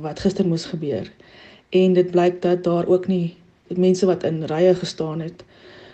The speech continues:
en gewag het by sekere klinieke en aangewese plekke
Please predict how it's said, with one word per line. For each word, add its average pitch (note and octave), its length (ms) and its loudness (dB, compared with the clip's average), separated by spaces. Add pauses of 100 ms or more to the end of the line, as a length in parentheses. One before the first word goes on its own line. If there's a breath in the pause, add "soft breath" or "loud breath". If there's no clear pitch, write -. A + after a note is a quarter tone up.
(120 loud breath)
en E3+ 160 -2
gewag E3 460 0
het F3+ 180 2
by E3 120 0
sekere E3+ 380 -2
klinieke D#3+ 540 -6
en D3+ 340 -10 (200)
aangewese F3+ 580 2
plekke E3 400 -8